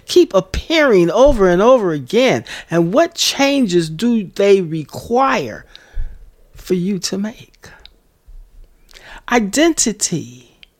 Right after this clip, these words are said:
or identify. Identify areas in your life where there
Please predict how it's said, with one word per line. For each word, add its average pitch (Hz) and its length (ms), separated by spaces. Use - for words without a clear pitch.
or 208 120
identify. 208 800
Identify 254 720
areas 277 540
in 214 320
your 208 240
life 170 580
where 151 340
there 170 580